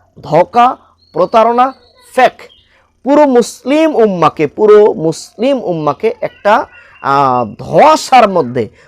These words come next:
প্রতারণার মধ্যে ফেলে দিয়েছে বর্তমান মিডিয়া। আহ, ইন্টারন্যাশনাল মিডিয়া, ওয়ার্ল্ড মিডিয়া যেটা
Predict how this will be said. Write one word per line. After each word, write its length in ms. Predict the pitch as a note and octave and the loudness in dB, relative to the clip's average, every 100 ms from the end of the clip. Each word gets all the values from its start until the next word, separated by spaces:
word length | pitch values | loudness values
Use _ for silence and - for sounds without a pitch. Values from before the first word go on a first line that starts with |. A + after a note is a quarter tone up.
| _ - | _ -4
প্রতারণার 580 | B3 - D#4 D4 C#4 B3+ | 0 2 4 4 2 0
মধ্যে 260 | A3+ F3 | 0 -2
ফেলে 280 | D#3 F3+ E3 | -2 -4 -4
দিয়েছে 300 | C#3 C3+ C3+ | -2 -4 -6
বর্তমান 460 | A2+ B2 B2 A2+ G#2 | -8 -10 -10 -12 -12
মিডিয়া। 380 | G2+ F#2 - - _ | -14 -14 -18 -20 _
আহ, 400 | C3+ C#3 C3+ - | -8 -4 -4 -4
ইন্টারন্যাশনাল 920 | F3+ G3+ F#3+ C#4 C4 G#3+ - - C4 B3+ | -4 -4 0 0 2 -2 -4 -6 -4 -2
মিডিয়া, 380 | D#3+ A#2+ A2 G2 _ | -2 -4 -8 -10 _
ওয়ার্ল্ড 600 | B2+ D3 G#3+ C#4 A#3 F#3 | -6 2 4 4 2 -6
মিডিয়া 340 | D#3 C#3 B2+ A#2 | -8 -4 -4 -4
যেটা 340 | A2+ - F#3+ | -8 -14 -16